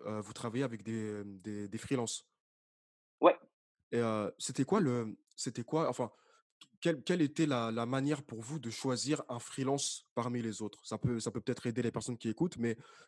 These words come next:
Speaker 2: Ouais.
Speaker 1: c'est, c'est quoi un, bon, on peut pas trop généraliser non plus, vu qu'il y a beaucoup de, de personnes différentes, mais c'est quoi un bon vidéaste, euh, en freelance ? Enfin, c'est, c'est, quelles sont les qualités que tu remarques tout de suite ?
Speaker 2: Là, c'est, c'est une bête de question.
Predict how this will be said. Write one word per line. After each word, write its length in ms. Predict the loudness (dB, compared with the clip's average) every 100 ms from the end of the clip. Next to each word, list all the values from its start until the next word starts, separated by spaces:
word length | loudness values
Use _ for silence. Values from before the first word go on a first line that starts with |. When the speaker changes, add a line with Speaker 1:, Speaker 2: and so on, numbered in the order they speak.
| _
Speaker 2:
Ouais. 80 | 2
Speaker 1:
c'est, 220 | 2 0
c'est 200 | -2 0
quoi 240 | 2 2 4
un, 200 | 2 0 -6 _ _ _ _ _ _
bon, 180 | 0 0
on 80 | 0
peut 100 | -2
pas 140 | 0 -2
trop 320 | -4 2 2
généraliser 440 | 4 0 0 -2
non 140 | -4 -2
plus, 180 | -2
vu 80 | -4
qu'il 120 | -4
y 20 | -6
a 20 |
beaucoup 240 | -6 -10
de, 200 | -8 -6
de 100 | -4
personnes 260 | -4 -4 -6
différentes, 340 | -4 -4 -2
mais 120 | -2 -2
c'est 220 | -4 -4
quoi 260 | -2 -2
un 100 | -2
bon 440 | -2 2 4 4 -2
vidéaste, 680 | -10 -4 2 4 2 0 -4
euh, 140 | -4 -2
en 80 | -4
freelance ? 500 | -4 0 2 2 0
Enfin, 160 | -4 -4
c'est, 220 | -2 -4
c'est, 120 | -6 -12 -2
quelles 120 | -2
sont 160 | 2 0
les 100 | 2
qualités 400 | 2 4 2 0
que 280 | 2 0 0 _ _
tu 120 | -4
remarques 340 | 0 0 -2 -6
tout 100 | -8
de 40 |
suite ? 200 | -8 -10 _ _ _ _ _ _ _ _ _ _ _ -2
Speaker 2:
Là, 80 | 0
c'est, 240 | 6 4
c'est 160 | 4 2
une 80 | 6
bête 140 | 6
de 80 | 6
question. 420 | 4 4 2 0